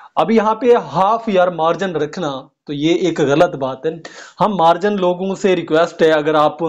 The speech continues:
रीसेलर हैं, एक्सचेंजर हैं, मार्जिन रखें, लेकिन बहुत कम। जिस बंदे ने मेहनत की होती है, दो टोकन, अब पाँच सौ,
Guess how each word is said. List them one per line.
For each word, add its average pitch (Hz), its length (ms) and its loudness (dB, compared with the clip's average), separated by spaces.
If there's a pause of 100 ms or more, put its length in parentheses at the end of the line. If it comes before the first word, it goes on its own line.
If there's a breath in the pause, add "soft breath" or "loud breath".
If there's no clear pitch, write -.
(100)
रीसेलर 147 500 2
हैं, 139 140 0
एक्सचेंजर 135 480 -2
हैं, 143 200 -4
मार्जिन 143 380 0
रखें, 139 260 -4
लेकिन 143 280 -2
बहुत 131 240 -4
कम। 143 200 -2 (340 loud breath)
जिस 165 180 -2
बंदे 180 280 2
ने 196 160 2
मेहनत 190 420 0
की 180 100 0
होती 151 280 0
है, 165 80 4 (160)
दो 185 240 4
टोकन, 170 400 -6 (340 loud breath)
अब 175 200 0
पाँच 185 220 0
सौ, 214 180 2